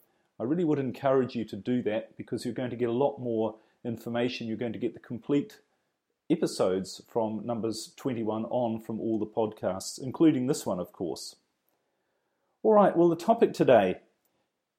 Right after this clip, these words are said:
questions you must ask if you want to save your marriage. Now, one of the things you might or might not know is in my thirty-day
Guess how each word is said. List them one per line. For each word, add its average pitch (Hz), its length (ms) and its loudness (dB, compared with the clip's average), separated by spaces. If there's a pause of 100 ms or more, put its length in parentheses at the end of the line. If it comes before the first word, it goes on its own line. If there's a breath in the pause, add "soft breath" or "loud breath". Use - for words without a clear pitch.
(200)
questions 208 560 4
you 160 80 0
must 139 320 2
ask 120 540 2 (380)
if 123 160 -6
you 123 80 0
want 120 180 -2
to 113 80 -8
save 113 340 -2
your 110 140 -6
marriage. 104 640 -4 (1160)
Now, 156 400 2 (580)
one 160 200 2
of 220 100 0
the 185 60 -4
things 147 360 0
you 143 120 2
might 127 280 0
or 123 120 -2
might 117 260 -2
not 110 220 -4
know 110 240 0
is 113 240 -6
in 131 180 -4
my 117 240 0
thirty-day 117 1040 0